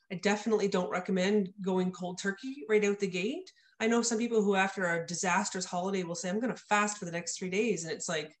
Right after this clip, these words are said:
good luck with that, because you're gonna feel like trash. <laughs> And so just eat, eat the right foods, but just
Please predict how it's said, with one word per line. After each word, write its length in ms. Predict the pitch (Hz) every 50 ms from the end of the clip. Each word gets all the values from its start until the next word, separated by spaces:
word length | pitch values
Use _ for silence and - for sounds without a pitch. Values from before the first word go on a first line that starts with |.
| _ _ _ _ _ _ _ _ -
good 120 | 196 175
luck 180 | 233 262 262 -
with 100 | 226 -
that, 240 | 175 165 180 196 202
because 280 | 202 185 - 190 175
you're 80 | 180 180
gonna 180 | 190 196 208 220
feel 520 | - - - 165 156 156 160 170 170 170
like 260 | 165 151 151 147 -
trash. 560 | - - 247 277 302 254 - - 180 - - - - _ _ _ _ _ -
<laughs> 720 | - - - - 180 - - - - - - - - - -
And 100 | 220 208
so 520 | - - 294 277 262 233 208 202 185 185 - - - - - _ _ _ _ _ -
just 400 | 202 - 247 247 247 - - - - -
eat, 400 | 240 302 269 - - - - - - _ _ _ _ _
eat 180 | - 247 233 -
the 80 | 247 214
right 340 | 208 226 240 277 302 302
foods, 340 | - - 185 165 156 170 165
but 140 | - 202 185
just 460 | - - 196 185 185 - - - _